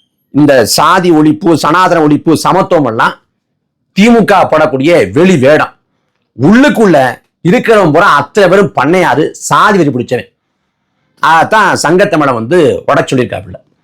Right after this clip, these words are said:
அதனால அண்ணன் திருமாவுக்கு வைக்கிற கோரிக்கை, திமுக கூட்டணி, கூட்டணியில வந்து ஒரு ஆறு இடங்கள், ஏழு இடங்கள் எப்படியும் கொடுப்பாங்கன்னு வச்சுட்டா கூட, இந்த முறை அந்த வன்னியரசு கொடுக்கறத விட்டுட்டு சங்கத்தமிழன் போன்ற ஆட்கள் கொடுங்க.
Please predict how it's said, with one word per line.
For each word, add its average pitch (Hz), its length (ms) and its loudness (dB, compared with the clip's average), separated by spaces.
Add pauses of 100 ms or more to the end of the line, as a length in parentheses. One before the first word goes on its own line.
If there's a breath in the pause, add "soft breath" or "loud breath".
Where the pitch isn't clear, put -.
(520)
அதனால 123 300 0
அண்ணன் 165 240 0
திருமாவுக்கு 180 420 0
வைக்கிற 156 260 0
கோரிக்கை, 165 440 0 (880)
திமுக 196 400 2
கூட்டணி, 175 360 0 (180)
கூட்டணியில 151 540 0
வந்து 151 200 2
ஒரு 180 100 2
ஆறு 160 280 2
இடங்கள், 180 340 2
ஏழு 156 200 2
இடங்கள் 170 340 0
எப்படியும் 143 280 0
கொடுப்பாங்கன்னு 147 400 0
வச்சுட்டா 127 240 -4
கூட, 117 160 -2 (800)
இந்த 196 280 2
முறை 233 200 2
அந்த 202 180 0
வன்னியரசு 202 540 0
கொடுக்கறத 175 300 0
விட்டுட்டு 135 320 -6 (360)
சங்கத்தமிழன் 196 680 0
போன்ற 156 180 0
ஆட்கள் 151 380 0
கொடுங்க. 113 200 -10